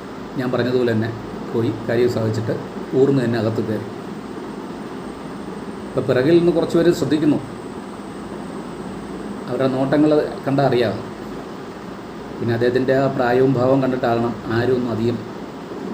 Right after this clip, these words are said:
മറുത്ത് പറഞ്ഞില്ല. ഞാൻ പിന്നെ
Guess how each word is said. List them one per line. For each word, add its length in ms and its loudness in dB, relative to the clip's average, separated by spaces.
മറുത്ത് 300 0
പറഞ്ഞില്ല. 280 2
ഞാൻ 120 0
പിന്നെ 140 4